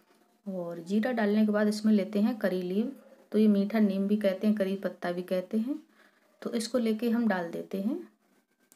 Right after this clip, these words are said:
तो इसमें थोड़ा तेल में भून देंगे इसको। तो देखिए अच्छे से ये भी भुन गया है। इधर मैंने दो प्याज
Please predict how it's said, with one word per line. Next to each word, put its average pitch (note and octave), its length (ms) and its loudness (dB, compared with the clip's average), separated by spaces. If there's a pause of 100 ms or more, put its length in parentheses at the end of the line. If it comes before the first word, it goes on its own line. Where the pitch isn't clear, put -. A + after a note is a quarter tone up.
(680)
तो G#3 80 -2
इसमें G#3+ 340 -2
थोड़ा A3+ 200 -4
तेल G3+ 280 0
में G#3+ 160 6
भून F#3 260 -2
देंगे G3 280 -2
इसको। D4+ 360 -8 (1120)
तो A3 80 0
देखिए G#3+ 280 2
अच्छे A3 220 -2
से A#3 140 -2
ये G#3+ 80 2
भी G3+ 100 2
भुन F#3 260 -4
गया G3 240 0
है। C4 240 -6
इधर A#3+ 180 -2
मैंने A#3 240 0
दो G#3+ 240 0
प्याज G#3+ 540 -6